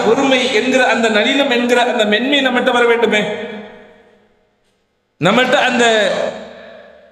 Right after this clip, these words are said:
குணம் இருக்கிறதா? சின்ன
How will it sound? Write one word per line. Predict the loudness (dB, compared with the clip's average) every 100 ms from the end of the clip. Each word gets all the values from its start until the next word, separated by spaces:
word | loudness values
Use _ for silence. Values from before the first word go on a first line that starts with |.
| _ _ _ _ _ -4
குணம் | 2 2 4
இருக்கிறதா? | 2 2 2 2 2 0 -2 -6 -8 -12 -16 -20 -20 -20 _ _ _ _ _ _ _ _ _
சின்ன | -4 0